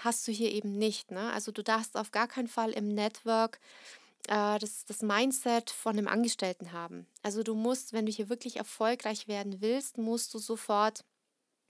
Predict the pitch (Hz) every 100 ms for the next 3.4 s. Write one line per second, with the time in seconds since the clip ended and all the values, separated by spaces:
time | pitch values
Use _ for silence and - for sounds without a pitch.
0 | - 220 - 208 240 233 - 208 220 226
1 | 226 214 208 196 208 - 226 208 202 -
2 | 202 214 196 185 190 190 202 196 202 208
3 | 214 202 202 -